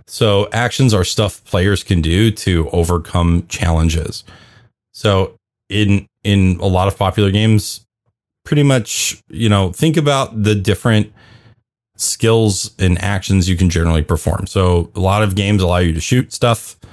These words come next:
Maybe you have different guns so that they shoot things differently, but for the most part, they shoot. You can probably jump. Maybe you can climb. Maybe you can sprint versus walk. Maybe you can duck, crouch, maybe go into sneak mode.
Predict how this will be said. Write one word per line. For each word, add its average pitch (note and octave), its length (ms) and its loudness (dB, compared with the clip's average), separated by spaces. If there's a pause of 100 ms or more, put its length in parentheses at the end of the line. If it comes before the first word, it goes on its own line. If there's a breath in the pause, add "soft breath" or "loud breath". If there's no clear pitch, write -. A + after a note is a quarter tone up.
(600 loud breath)
Maybe G2 180 2
you G2 80 4
have F2 120 0
different F2 300 -2
guns F#2+ 440 2
so F#2+ 80 -2
that D#2+ 160 -2
they E2+ 160 2
shoot - 280 -2
things F2+ 360 0
differently, G2 440 0
but F2+ 220 -2
for - 100 -4
the E2 60 2
most D#2+ 280 0
part, F2+ 300 -2
they F2 100 -4
shoot. - 340 -2 (460 loud breath)
You F2+ 120 -4
can F#2+ 140 2
probably E2+ 400 -2
jump. A2 340 0 (140)
Maybe E2+ 220 0
you E2 80 2
can G#2 140 -2
climb. G#2+ 680 2 (320 soft breath)
Maybe F2+ 240 2
you F2+ 140 4
can E2 140 -2
sprint G#2 760 -2
versus - 400 -2
walk. F#2+ 560 -2 (300 loud breath)
Maybe F2+ 200 2
you E2+ 140 4
can E2 220 -2
duck, G2 320 0
crouch, F2+ 520 -4
maybe D#2 220 0
go D#2+ 120 2
into D#2 120 0
sneak G2 420 0
mode. F#2 380 2